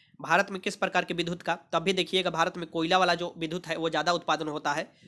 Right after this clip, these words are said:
और इसमें क्या हो जाएगा? इसका आंसर क्या हो जाएगा? किस प्रकार के विद्युत का सबसे ज़्यादा उत-, उत्पादन होता है? तो तापीय विद्युत का। बत्तीस का आंसर हो जाएगा ए। देखिए, मैं पूरा डिटेल्स नहीं बता पा रहा हूँ, क्योंकि मुझे जल्दी से ख़त्म करना है ये टेस्ट, काफ़ी ज़्यादा तबीयत ख़राब है,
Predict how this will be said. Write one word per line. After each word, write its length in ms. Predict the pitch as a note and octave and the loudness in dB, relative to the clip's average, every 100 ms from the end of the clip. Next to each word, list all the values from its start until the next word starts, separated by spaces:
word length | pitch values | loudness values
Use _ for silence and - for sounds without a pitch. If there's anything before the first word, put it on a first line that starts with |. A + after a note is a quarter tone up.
| - | -10
और 80 | D#3+ | -8
इसमें 260 | D#3 E3+ F3 | -8 -8 0
क्या 120 | F3+ | 2
हो 120 | E3 | 2
जाएगा? 160 | E3 F3+ | 0 -2
इसका 240 | E3+ E3+ | -4 -4
आंसर 200 | D#3 E3+ | -6 -6
क्या 120 | E3+ | -6
हो 40 | D#3 | -6
जाएगा? 160 | E3 | -6
किस 180 | E3+ F3 | -6 -8
प्रकार 280 | - D#3+ D#3+ | -8 -6 -6
के 80 | D#3+ | -4
विद्युत 260 | D#3 E3+ | -6 -6
का 80 | E3 | -8
सबसे 180 | D3+ D#3 | -10 -8
ज़्यादा 200 | D3+ D#3+ | -4 -2
उत-, 240 | D#3+ - | -4 -6
उत्पादन 340 | D3+ - D3 D3+ | -12 -6 -4 -4
होता 220 | D3 C#3+ | -4 -4
है? 160 | F3 - - - | -4 -8 -20 -12
तो 80 | E3 | -8
तापीय 440 | - E3+ E3+ G3 | 4 4 4 0
विद्युत 320 | F#3 D#3 C3+ | 0 -2 -6
का। 140 | - A#2+ _ _ _ _ _ _ _ _ _ _ _ _ _ _ - | -12 -14 _ _ _ _ _ _ _ _ _ _ _ _ _ _ -8
बत्तीस 300 | D3+ D#3 F#3 | -8 -4 -4
का 100 | F3 | -4
आंसर 180 | E3 F3 | -4 -2
हो 120 | D#3+ | 0
जाएगा 180 | D#3+ D#3 | 0 2
ए। 160 | D#3 C3+ | 0 -2
देखिए, 260 | D#3+ G3 | -6 -6
मैं 120 | F#3+ | -6
पूरा 160 | F#3 F3+ | 0 0
डिटेल्स 340 | F3+ F3+ F#3 E3 | 0 -2 -4 -4
नहीं 160 | E3+ | -4
बता 200 | F3 D#3 | -2 -2
पा 120 | D#3 | 0
रहा 100 | D3+ | 0
हूँ, 80 | E3 | -2
क्योंकि 360 | D#3+ F3 E3+ - | -6 -6 -8 -8
मुझे 180 | D#3+ D#3 | -10 -6
जल्दी 220 | D#3 D#3+ | -4 -4
से 120 | F3+ | -6
ख़त्म 220 | E3 D#3+ D#3 | -8 -10 -6
करना 200 | D#3 D3+ | -4 -4
है 80 | |
ये 80 | D3+ | -4
टेस्ट, 280 | C#3+ E3+ - | -2 -4 -4
काफ़ी 240 | D3 D3 | -8 -4
ज़्यादा 180 | D#3+ D#3 | -2 -2
तबीयत 260 | D#3+ D3+ D3+ | -2 -4 -4
ख़राब 280 | D3+ C#3 | -2 -2
है, 120 | D#3+ | -4